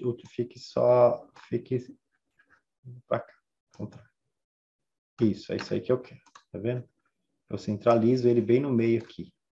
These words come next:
tá? Vou centralizar. Isso.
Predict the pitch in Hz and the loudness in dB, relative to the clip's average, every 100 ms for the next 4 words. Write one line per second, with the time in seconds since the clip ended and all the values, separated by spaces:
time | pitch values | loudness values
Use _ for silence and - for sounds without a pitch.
0 | _ 117 - - _ _ _ _ _ _ | _ -6 -6 -10 _ _ _ _ _ _
1 | - _ _ _ _ _ _ _ 120 92 | -20 _ _ _ _ _ _ _ -14 -14
2 | - 107 98 104 107 117 139 139 _ _ | -14 -16 -12 -12 -2 -2 -2 -8 _ _
3 | _ _ _ _ _ _ 104 95 - - | _ _ _ _ _ _ -8 -8 -12 -20
4 | - 143 170 | -12 -10 -10